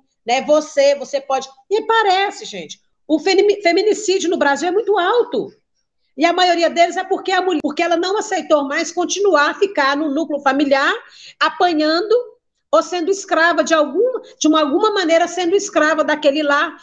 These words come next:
e daquele homem, é escrava de serviço, escrava sexual,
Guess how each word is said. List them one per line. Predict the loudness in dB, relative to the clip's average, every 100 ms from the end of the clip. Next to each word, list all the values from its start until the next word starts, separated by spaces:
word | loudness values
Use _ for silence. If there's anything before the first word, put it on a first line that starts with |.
| _ -6
e |
daquele | -4 0 2 2
homem, | 2 0 -4
é |
escrava | -6 -4 -4 -2 -4
de |
serviço, | 0 0 0 -8 -8 -8
escrava | -6 -4 -4
sexual, | -6 -8 -2 0 2 0 -2